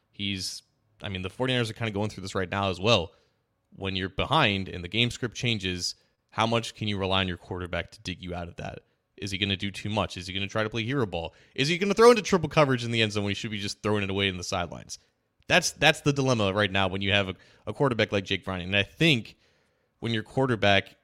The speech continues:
just kind of implodes like that from trying to do too much, it does take an effect on the rest of the team. Because honestly, the Bengals have been better than the Steelers when Joe Burrow's been out there. Like, the, the, the first loss I can think of is obviously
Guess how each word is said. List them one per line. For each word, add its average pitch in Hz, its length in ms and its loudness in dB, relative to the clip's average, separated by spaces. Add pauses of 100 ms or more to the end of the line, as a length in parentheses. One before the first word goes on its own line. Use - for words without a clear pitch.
(120)
just - 180 -8
kind 127 220 2
of 98 120 0
implodes 110 480 0
like 113 160 2
that 117 240 2
from 95 120 -8
trying 104 240 -6
to 95 80 -4
do 98 160 -2
too 104 220 -8
much, 95 440 0 (480)
it 135 120 -4
does 175 200 4
take 110 200 0
an 98 100 -2
effect 95 320 -4
on 90 80 -8
the 87 60 -8
rest 87 240 -8
of - 60 -20
the 78 140 -16
team. 110 180 -14
Because 214 420 0 (460)
honestly, 175 560 2 (100)
the 165 60 -4
Bengals 202 340 0
have 202 80 0
been 233 160 -2
better 214 300 2
than 190 120 -4
the 190 60 -2
Steelers 170 400 0
when 156 100 0
Joe 127 180 0
Burrow's 147 340 2
been 131 180 -8
out 165 220 -2
there. 87 180 -8 (220)
Like, 120 140 -4
the, 123 200 -4
the, 120 260 0
the 117 120 -6
first - 260 -4
loss 143 200 2
I 131 40 -2
can 113 120 -6
think 156 220 -2
of 107 120 2
is 101 100 -6
obviously 110 520 2